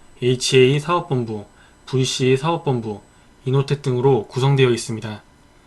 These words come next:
이천이 년 사월 일 일에 설립되었으며 정도현 씨, 조준호 씨,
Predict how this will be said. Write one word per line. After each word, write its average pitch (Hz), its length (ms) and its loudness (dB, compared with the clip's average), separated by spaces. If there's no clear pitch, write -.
이천이 131 400 0
년 127 320 0
사월 127 380 0
일 170 100 -2
일에 123 320 -2
설립되었으며 131 880 -4
정도현 135 500 4
씨, 123 420 -2
조준호 131 400 2
씨, 107 320 -6